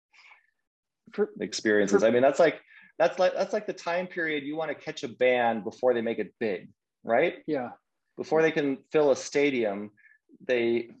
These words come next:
Speaker 2: fill a tiny little venue like the Independent.
Speaker 1: Yeah,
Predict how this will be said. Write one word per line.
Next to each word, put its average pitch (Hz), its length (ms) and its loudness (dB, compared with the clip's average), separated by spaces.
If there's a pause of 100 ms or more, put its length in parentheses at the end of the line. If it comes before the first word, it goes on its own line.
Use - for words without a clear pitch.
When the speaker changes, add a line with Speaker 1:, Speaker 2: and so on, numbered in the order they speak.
(520)
Speaker 2:
fill 117 460 2
a 120 60 -6
tiny 127 320 -6
little 113 500 -2
venue 110 300 -4
like 101 180 0
the 107 80 -6
Independent. 95 520 -8 (680)
Speaker 1:
Yeah, 170 300 2